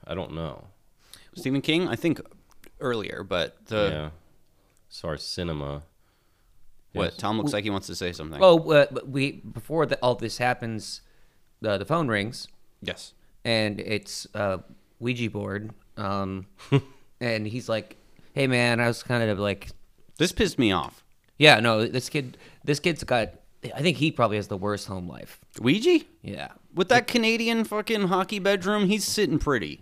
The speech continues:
Speaker 1: Yeah, his
Speaker 3: His
Speaker 1: parents
Speaker 3: parents are
Speaker 1: actually
Speaker 3: divorced,
Speaker 1: his
Speaker 3: probably.
Speaker 1: well, that's
Speaker 3: They're
Speaker 1: why
Speaker 3: the
Speaker 1: they're
Speaker 3: only divorced parents in Canada.
Speaker 1: they're competing for his affection by
Speaker 3: Exactly.
Speaker 1: giving him the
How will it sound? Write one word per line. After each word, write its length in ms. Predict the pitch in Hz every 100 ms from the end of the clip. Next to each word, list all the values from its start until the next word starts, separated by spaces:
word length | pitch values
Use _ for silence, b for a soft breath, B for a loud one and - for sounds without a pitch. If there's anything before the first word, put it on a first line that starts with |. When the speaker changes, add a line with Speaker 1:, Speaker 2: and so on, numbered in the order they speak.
| -
Speaker 1:
Yeah, 220 | 78 76 71
his 100 | 87
Speaker 3:
His 60 | -
Speaker 1:
parents 0 |
Speaker 3:
parents 280 | 98 135 -
are 40 |
Speaker 1:
actually 100 | 120 104
Speaker 3:
divorced, 440 | 107 107 104 -
Speaker 1:
his 60 | -
Speaker 3:
probably. 380 | 98 92 90 90 -
Speaker 1:
well, 100 | 120 127
that's 200 | 135 -
Speaker 3:
They're 100 | 139
Speaker 1:
why 40 |
Speaker 3:
the 80 | 113
Speaker 1:
they're 80 | 127
Speaker 3:
only 220 | 123 123
divorced 380 | 110 104 107 -
parents 300 | 110 104 98
in 60 | 95
Canada. 460 | 104 98 90 92
Speaker 1:
they're 100 | 90
competing 440 | 101 113 127 127 120
for 160 | 120
his 100 | 113
affection 460 | 95 - 113 - 85
by 80 | 78
Speaker 3:
Exactly. 320 | 120 107 104
Speaker 1:
giving 180 | 87 85
him 180 | 82 80
the 200 | 76